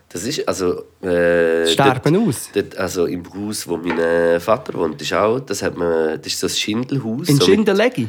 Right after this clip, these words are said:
Speaker 1: Nein, nicht, nein.
Speaker 2: <laughs>
Speaker 1: Äh, und wenn das aber hast wollen, die Fassade neu, also wenn du neue Schindeln hast müssen her, du hast wieder müssen Schindeln machen, weil es unter Heimatschutz... Äh,
Speaker 2: Ja, aber da hat der
Speaker 1: ist.
Speaker 2: Schindler oder die Schindlerin müssen kommen.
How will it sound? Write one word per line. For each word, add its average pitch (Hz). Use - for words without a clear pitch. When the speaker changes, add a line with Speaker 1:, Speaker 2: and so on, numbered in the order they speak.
Speaker 1:
Nein, 87
nicht, 85
nein. 78
Speaker 2:
<laughs> -
Speaker 1:
Äh, 87
und 92
wenn 92
das -
aber 90
hast 90
wollen, 85
die -
Fassade 85
neu, 131
also 98
wenn 85
du -
neue 98
Schindeln -
hast -
müssen 127
her, 127
du 107
hast 71
wieder 87
müssen 76
Schindeln 110
machen, 80
weil 76
es 73
unter 80
Heimatschutz... 101
Äh, 98
Speaker 2:
Ja, 131
aber 131
da 143
hat 139
der -
Speaker 1:
ist. -
Speaker 2:
Schindler 180
oder 120
die -
Schindlerin 175
müssen 170
kommen. 123